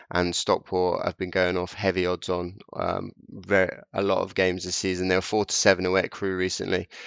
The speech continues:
so I don't think that four to five will, will last on, on Stockport. So if you want to oppose Rochdale again, I would, uh, look there on Tuesday night. Uh, yeah, Napoli. Um, can't, I don't think it can be a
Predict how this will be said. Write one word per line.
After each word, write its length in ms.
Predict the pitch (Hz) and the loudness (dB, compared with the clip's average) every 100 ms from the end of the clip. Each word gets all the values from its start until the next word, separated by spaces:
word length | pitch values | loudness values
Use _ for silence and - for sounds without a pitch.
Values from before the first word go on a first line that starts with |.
| - - | -18 -2
so 120 | 92 | 2
I 40 | |
don't 160 | 92 90 | 4 4
think 160 | 90 | 4
that 160 | 92 90 | 2 2
four 220 | - 92 | -2 -6
to 100 | - | -6
five 420 | - 92 90 87 | 2 4 6 2
will, 220 | 95 87 90 | -2 -6 -4
will 180 | 92 | -2
last 380 | 92 90 90 - | 4 4 4 -2
on, 180 | 87 90 | -6 -6
on 140 | 92 | -8
Stockport. 500 | 90 92 87 90 90 - - - | -6 -4 -4 -4 -6 -8 -18 -12
So 120 | - | -6
if 60 | 87 | -2
you 80 | 95 | 0
want 140 | 87 | 0
to 80 | 95 | -2
oppose 380 | 85 92 90 90 | -2 0 0 0
Rochdale 400 | 85 - 92 92 | -2 0 2 2
again, 380 | 92 90 90 92 | 2 0 0 -4
I 100 | 92 | -4
would, 260 | 90 90 | -4 -2
uh, 220 | 90 95 95 | -2 0 -2
look 180 | 98 - | -2 4
there 200 | 95 95 | 4 4
on 120 | 95 | 2
Tuesday 340 | - 98 - | -2 -2 2
night. 260 | 107 110 - - - - | 4 4 2 -10 -18 10
Uh, 160 | 104 104 | 12 12
yeah, 160 | 143 120 | 12 12
Napoli. 480 | 131 127 117 98 | 12 12 8 8
Um, 480 | 87 107 107 104 92 - - | 12 12 12 10 2 -4 4
can't, 240 | 123 110 - | 6 6 4
I 60 | 104 | 4
don't 160 | 117 | 6
think 160 | 117 90 | 4 2
it 40 | |
can 140 | 110 104 | 0 4
be 200 | 101 101 | 8 10
a 440 | 98 95 95 | 10 10 8